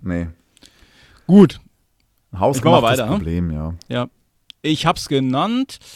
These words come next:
Speaker 2: den Kubikli oder Li hoch drei. Weißt du, was ich rede, oder?
Speaker 1: <laughs> Nee, noch nicht.
Speaker 2: Ang Lee
Speaker 1: Ah,
Speaker 2: möchte,
Speaker 1: okay.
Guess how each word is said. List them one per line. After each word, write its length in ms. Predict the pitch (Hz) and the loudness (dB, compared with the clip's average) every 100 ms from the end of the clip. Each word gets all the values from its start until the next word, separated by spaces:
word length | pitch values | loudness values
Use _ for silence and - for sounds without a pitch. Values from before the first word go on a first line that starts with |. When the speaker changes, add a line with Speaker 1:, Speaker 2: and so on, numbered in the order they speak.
| - - | -20 -20
Speaker 2:
den 460 | - 131 123 131 190 | -14 -12 -4 2 2
Kubikli 640 | 202 156 254 180 123 101 - _ - | 2 0 -4 -2 -2 -2 -8 _ 0
oder 420 | 214 247 254 240 - | 4 6 4 0 -2
Li 200 | 196 202 | 2 2
hoch 180 | 214 - | 0 -2
drei. 380 | 160 185 117 - _ | -6 -4 -4 -8 _
Weißt 200 | 160 170 | -2 0
du, 80 | 185 | 0
was 120 | 165 | -2
ich 80 | 147 | -2
rede, 260 | 202 349 214 | -6 -4 -4
oder? 240 | 175 175 | -2 -2
Speaker 1:
<laughs> 40 | 131 | 0
Nee, 180 | 135 143 | 0 2
noch 180 | 135 123 | -2 -4
nicht. 240 | 117 - _ _ - | -6 -8 _ _ -2
Speaker 2:
Ang 220 | 175 233 | 0 2
Lee 400 | 175 233 160 240 - _ _ _ _ _ 135 | 2 2 0 -2 -6 _ _ _ _ _ 0
Speaker 1:
Ah, 60 | |
Speaker 2:
möchte, 460 | 151 - - 247 277 | 2 2 -2 -6 -4
Speaker 1:
okay. 280 | - 90 | -6 -8